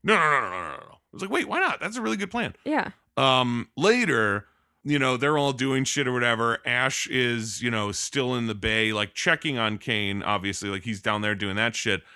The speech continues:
Speaker 1: And then he calls up to wherever they are. 'Cause again,
Speaker 2: Mm-hmm.
Speaker 1: I'm not a hundred percent on the geography of the ship, so I don't know how long it takes
Speaker 2: Yeah.
Speaker 1: to get from certain places to certain places.
Speaker 2: <laughs>
Speaker 1: But there's a point where, like, Ash calls in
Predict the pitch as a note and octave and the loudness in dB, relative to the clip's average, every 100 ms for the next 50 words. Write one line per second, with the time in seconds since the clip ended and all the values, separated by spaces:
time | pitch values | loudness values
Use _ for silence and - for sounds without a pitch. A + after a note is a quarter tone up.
0 | - - C3+ C3+ B2+ - D#3 G3 G#3+ F3 | -18 -4 0 0 -2 -2 -2 2 0 0
1 | - E3 C3 - - _ _ _ _ - | -2 0 -2 -6 -20 _ _ _ _ -4
2 | - C#3 C3 C3 C#3+ D#3+ E3+ C#3+ G#3 G#3 | 2 2 4 4 4 4 0 2 2 4
3 | G2+ B1+ C2 - E3 D3+ G3+ D3 C3 C#3 | 2 0 -2 -2 -2 2 4 4 4 2
4 | D#3 E3+ F#3+ E3+ F3 F#3+ F3+ D3 C#3 - | 2 2 0 -2 -2 0 0 0 -4 -6
5 | C3 C3+ C#3 E3+ D3 C3+ A2 G2+ - E3+ | 0 2 2 2 -2 0 0 0 -2 -2
6 | - D3 A#3 A3 E3+ G#2+ A2+ D#3 F#3 - | 0 -2 0 0 0 0 2 2 0 -2
7 | A2 G2 - - - G3+ F#3+ E3+ E3 C#3 | 0 0 -2 -10 -8 -2 0 0 0 2
8 | C3+ - D3+ B2 - C#3+ B2 C#3 D3 D3 | 2 2 -2 -2 0 0 0 0 0 -2
9 | D#3 C#3 - E3+ C#3 C#3+ C#3 D3+ F#3 G#3 | -8 -6 0 0 0 0 0 0 -6 -8
10 | - - A3+ - D#3+ E3+ F3 A3 A3 F3+ | -12 -8 -6 0 2 2 2 0 2 2
11 | D#3+ C#3+ D3+ - - - G#3+ _ D3+ D#3 | 2 2 0 -2 -14 -16 -20 _ 2 2
12 | E3 - E3 D3 A#2+ F3 C#3+ G#2 F#2+ | 2 -2 -2 -2 0 0 2 0 -2